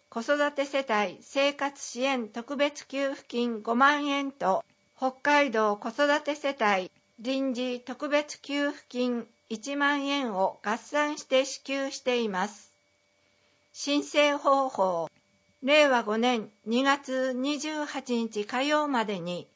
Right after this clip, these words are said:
福祉課で配布または市ホームページからダウンロードした申請書に必要事項を記入し、郵送または持参。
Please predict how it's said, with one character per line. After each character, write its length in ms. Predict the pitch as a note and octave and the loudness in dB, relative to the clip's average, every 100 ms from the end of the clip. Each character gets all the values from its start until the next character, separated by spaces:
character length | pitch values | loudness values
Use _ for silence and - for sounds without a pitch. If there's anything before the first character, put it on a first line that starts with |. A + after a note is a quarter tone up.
| _ _ - | _ _ -20
福 240 | - C#4+ | -6 -2
祉 200 | D4 - | -2 0
課 160 | C4+ C4 | 0 2
で 260 | A3 A3 | 4 4
配 320 | A#3+ C#4 C4+ C#4+ | 4 4 4 2
布 340 | C4 B3 - | 2 2 2
ま 140 | G#3 A3+ | -4 2
た 140 | C#4 | 4
は 160 | B3+ B3 | 4 2
市 280 | - C#4+ D4 | -2 -4 -2
ホ 220 | C#4+ D4+ | 0 0
ー 40 | |
ム 160 | D4 D4 | 0 -4
ペ 220 | D4 C#4+ | -2 -2
ー 40 | C4+ | -2
ジ 140 | A#3+ | -4
か 140 | F#3 | -4
ら 300 | E3 G3+ F#3 - | 2 2 2 0
ダ 180 | A#3 C4+ | 4 4
ウ 180 | D4 D4 | 4 0
ン 140 | D4 | 0
ロ 200 | C#4+ C#4 | 0 0
ー 20 | |
ド 120 | A#3 A3 | 0 -6
し 120 | - | -2
た 260 | G3+ G#3 | 2 2
申 260 | A3+ D4 D4+ | 2 -4 -6
請 300 | D4+ C#4+ C#4+ | -2 -2 -2
書 180 | C#4+ C#4 | -2 -4
に 320 | G3 G#3 - | -2 -4 -6
必 260 | - - D4 | -16 -8 -2
要 340 | D4 C#4+ C#4+ | 2 4 2
事 180 | C4+ D4 | 0 -6
項 300 | D4 C4+ A#3+ | 0 2 2
を 80 | A3 | 0
記 200 | A3 A3 | -4 -2
入 280 | B3 C4+ C4 | 0 0 -4
し、 320 | - A#3 A3+ _ _ _ | -4 -2 -2 _ _ _
郵 300 | A#3 C#4 C#4+ | -4 -2 -2
送 500 | C#4+ C4 B3 B3 - - | 0 2 2 2 -4 -8
ま 120 | G#3 | 0
た 160 | C#4 C#4+ | 2 4
は 180 | B3+ | 2
持 160 | G3+ F#3+ | 0 -8
参。 420 | - F3+ E3 D#3+ | -4 -4 -4 -12